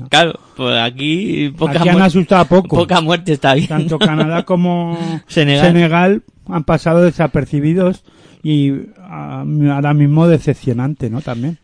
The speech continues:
Speaker 2: estas dos selecciones.
Speaker 1: Sobre todo Canadá. Senegal
Speaker 2: Bueno, yo es que no esperaba mucho de Canadá. Yo no sé, eh, quién esperaba tanto, tanto, tanto de,
Speaker 1: Hombre.
Speaker 2: de que por su, ¿por qué? Porque tiene al seleccionador campeón de,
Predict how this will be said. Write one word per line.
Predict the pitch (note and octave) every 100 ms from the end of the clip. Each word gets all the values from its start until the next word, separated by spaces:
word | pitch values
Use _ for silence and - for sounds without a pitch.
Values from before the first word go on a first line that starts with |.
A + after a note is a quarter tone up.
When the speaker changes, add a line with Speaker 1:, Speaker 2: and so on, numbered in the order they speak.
| _
Speaker 2:
estas | D#3 C3+ D3
dos | C#3
selecciones. | - B2+ A#2 E3+ F#3 - -
Speaker 1:
Sobre | - D3 B2 A2+
todo | D3+ G#3
Canadá. | G#3 C#3+ G#2 B2+ C3 - - C3 A#2
Senegal | - A#2+ A#2 D3+ F#3 F#3+ F#3+ F#3 F#3
Speaker 2:
Bueno, | F#3
yo | D#3+
es | D#3
que | F#3+
no | G3+
esperaba | - F3 C#3
mucho | C3 C3+ C#3
de | B2
Canadá. | A#2 A2+ B2+ G3
Yo | D3 D3
no | D#3+
sé, | F3+ F3 F#2+ _ - _ _ _
eh, | D#3 D3+ C#3+ C#3 D3+ - D3+ A#2+ - - _ F#4+ _ _ _ _ _ _ _ _ _
quién | - E3+ D#3+
esperaba | - E3 D3+ C#3+ C#3+
tanto, | D3+ D3+ C#3
tanto, | - D3+ C#3 C3+
tanto | C#3 C3 C3+
de, | C3 B2 -
Speaker 1:
Hombre. | - A2 G#2+ E2 -
Speaker 2:
de | D3 D3 C#3 C3+ C3+ D3 -
que | D3
por | C3 D3 C3+
su, | D3+ D3 C#3+ D3
¿por | D3+
qué? | C3 D#3
Porque | C3+ C3+
tiene | C3 E3
al | E3+
seleccionador | C#3+ E3+ D#3+ - D#3 D#3 E3
campeón | E3 D3 D#3 D#3+
de, | D#3 D3+ D3 D3